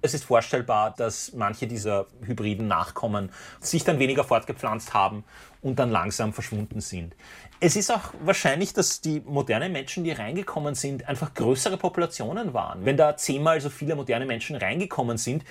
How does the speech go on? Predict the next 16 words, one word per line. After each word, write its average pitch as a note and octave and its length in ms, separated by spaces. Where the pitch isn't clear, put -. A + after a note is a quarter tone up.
kann D3 180
es G3 140
da F3 140
komplette C3+ 400
Vermischung D3+ 440
geben D#3 280
und D3 160
trotzdem C3 420
der C3+ 120
Großteil C#3 680
der A2+ 160
D A2+ 200
N A2+ 80
A F#2 200
der A#2+ 140
Nachkommen B2+ 640